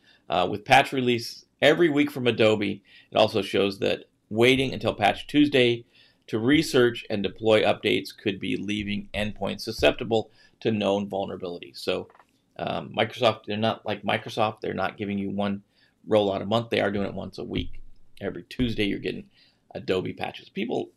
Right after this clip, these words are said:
people love Adobe stuff. Um, gives it a lot of functionality, but with all of that functionality comes security risks.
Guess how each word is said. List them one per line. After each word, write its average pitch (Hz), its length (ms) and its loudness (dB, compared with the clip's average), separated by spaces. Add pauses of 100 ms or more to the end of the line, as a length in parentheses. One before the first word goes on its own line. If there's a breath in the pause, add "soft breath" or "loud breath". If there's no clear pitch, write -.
(580)
people - 240 -10
love 104 220 0
Adobe 95 360 -6
stuff. - 320 -10 (220)
Um, 95 280 -16 (1400)
gives 190 200 6
it 214 80 10
a - 20 8
lot 151 160 10
of 127 60 -2
functionality, 95 600 -2
but - 200 -8 (340 soft breath)
with 127 240 4
all 131 240 8
of 127 100 -2
that 113 200 4
functionality 92 600 -2
comes 92 360 -10 (220)
security 98 840 -4
risks. - 480 -10